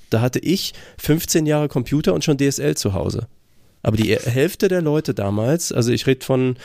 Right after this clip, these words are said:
wann machte man so G M X, so die ersten E-Mail-Adressen, Anfang der zweitausender oder so,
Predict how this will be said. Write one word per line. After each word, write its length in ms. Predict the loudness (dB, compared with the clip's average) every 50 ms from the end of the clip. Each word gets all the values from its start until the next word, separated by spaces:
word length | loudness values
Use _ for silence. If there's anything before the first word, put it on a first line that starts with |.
| -20 -20 -20 -12 -6 -2
wann 160 | 0 2 2
machte 240 | 2 0 0 0 0
man 160 | 0 0 0
so 140 | 0 0 0
G 160 | 2 2 2
M 100 | 2 2
X, 220 | 0 -2 -2 -2
so 100 | -2 0
die 120 | 0 0 0
ersten 200 | 0 -2 -2 -2
E-Mail-Adressen, 760 | 0 0 0 0 0 -2 -2 0 0 0 0 2 0 0 2
Anfang 260 | 0 -2 -2 0 0 0
der 120 | 0 0
zweitausender 680 | 0 0 0 0 2 0 0 2 2 0 2 2 0
oder 140 | 2 0 0
so, 240 | 0 2 0 0